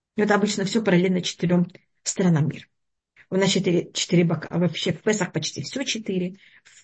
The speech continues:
В, в Суккот тоже очень много четырёх, э, четыре. А четырнадцать, <coughs> извините,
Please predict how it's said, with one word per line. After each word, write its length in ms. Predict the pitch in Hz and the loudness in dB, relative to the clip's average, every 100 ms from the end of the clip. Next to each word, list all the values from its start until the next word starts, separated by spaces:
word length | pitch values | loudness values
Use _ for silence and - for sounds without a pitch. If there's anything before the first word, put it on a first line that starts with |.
| _ | _
В, 80 | 190 | 0
в 100 | 180 | 0
Суккот 400 | 160 - 170 160 | 0 -4 -4 -2
тоже 200 | 269 262 | 0 2
очень 220 | 226 208 | 0 -2
много 220 | 190 180 | -2 -4
четырёх, 320 | 190 - - - - - _ - | -6 -10 -14 -16 -20 -20 _ -8
э, 340 | 90 90 90 | -6 -6 -8
четыре. 440 | - - - - - _ - - - _ - | -10 -10 -10 -12 -16 _ -20 -20 -20 _ -4
А 100 | - | -2
четырнадцать, 800 | - - 262 247 226 170 160 - _ - - - - - _ - | -2 -2 4 6 4 0 -8 -14 _ -20 -20 -20 -20 -20 _ -4
<coughs> 800 | - - 453 - - 320 175 | -4 -2 -4 -4 -6 -2 0
извините, 540 | - 196 185 165 - | 2 0 0 -2 -4